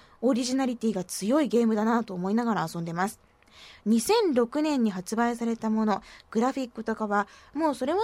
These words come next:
やっぱ最近のゲームと比べると劣るんですけれども、表現力とか遊び方っていうのは本当に、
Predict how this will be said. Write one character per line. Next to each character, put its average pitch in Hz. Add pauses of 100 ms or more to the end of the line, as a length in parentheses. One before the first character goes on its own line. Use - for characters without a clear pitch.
(140)
や 381
っ -
ぱ 320
最 269
近 254
の 254
ゲ 254
ー 254
ム 220
と 196
比 196
べ 208
る 202
と 170
劣 233
る 240
ん 214
で 196
す -
け 185
れ 180
ど 190
も、 208 (420)
表 403
現 339
力 240
と 180
か 160 (120)
遊 240
び 349
方 349
っ 220
て -
い 196
う 190
の 170
は 165
本 226
当 254
に、 240